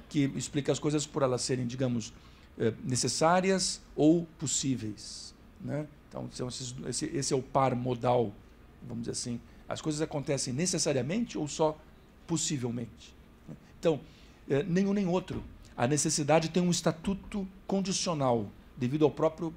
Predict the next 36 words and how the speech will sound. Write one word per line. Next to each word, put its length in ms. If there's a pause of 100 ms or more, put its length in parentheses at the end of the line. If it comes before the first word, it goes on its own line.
ao 120
próprio 300
modus 340
operandi 460
do 80
capitalismo. 640 (640)
Não 120
é 100
que 120
se-, 240
sempre 360
seja 240
assim, 340 (240)
mas 100
devido 240
ao 60
próprio 320
modus 300
operandi 420
do, 180
da 120
contradição 600
capitalista, 720 (280)
de 100
exclusão 640
e 40
inclusão 420
da 100
força 240
de 80
trabalho, 480 (260)
você 200
tem 160
tendências 500
e 40
contratendências. 920